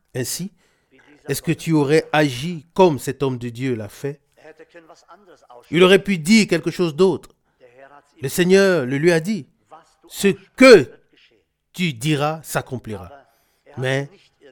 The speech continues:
il ne les a pas condamnés d'une manière ou d'une autre. Il s'est jugé lui-même indigne. Et il s'est considéré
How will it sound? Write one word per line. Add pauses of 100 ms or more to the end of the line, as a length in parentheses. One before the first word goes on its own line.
(580)
il
ne
les
a
pas (380)
condamnés
d'une
manière
ou
d'une
autre. (760)
Il
s'est
jugé
lui-même (280)
indigne. (1400)
Et
il
s'est (280)
considéré